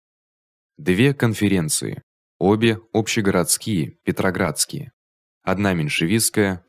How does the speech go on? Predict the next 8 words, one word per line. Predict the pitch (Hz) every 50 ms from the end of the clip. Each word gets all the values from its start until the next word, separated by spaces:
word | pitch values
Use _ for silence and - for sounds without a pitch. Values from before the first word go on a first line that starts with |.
| _ _
другая | - - 92 101 98 120 123 120 110
большевистская. | 98 98 95 90 - - 98 87 82 80 73 - - - - - - - - _ _ _ _ _ _ _ _ _ _ _
Первая | - 117 127 117 90 85 71 -
представляет | - 82 76 - - - 101 104 117 131 127 117 107 -
всего | - - - 110 101 107 113 110 -
восемь | - 80 90 107 110 - - 101 95
тысяч | - 98 90 - 85 - -
рабочих, | 107 98 80 73 71 65 - - - - -